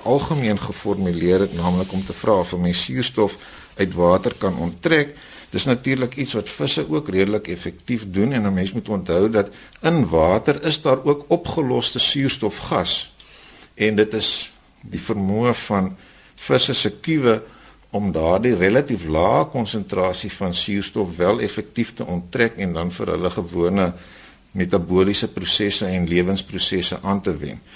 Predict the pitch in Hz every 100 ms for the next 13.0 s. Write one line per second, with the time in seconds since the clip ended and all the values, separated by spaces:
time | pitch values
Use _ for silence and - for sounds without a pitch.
0 | - - 90 90 107 127 - 120 104 101
1 | 95 101 107 110 95 98 110 107 - 123
2 | 113 113 92 104 98 85 - 87 87 -
3 | 98 87 98 110 - 135 131 123 - -
4 | 101 90 - 101 95 90 90 98 - 160
5 | 156 - - 104 104 - _ - 113 113
6 | 107 - - - _ _ _ - - 87
7 | 78 78 82 117 139 95 90 95 85 87
8 | 90 85 - - - 85 - 101 92 76
9 | 78 85 90 104 - 87 82 85 147 156
10 | 147 - - 90 - 90 87 92 87 87
11 | 85 85 - 101 95 87 80 80 90 -
12 | 90 92 87 90 90 95 90 92 - 87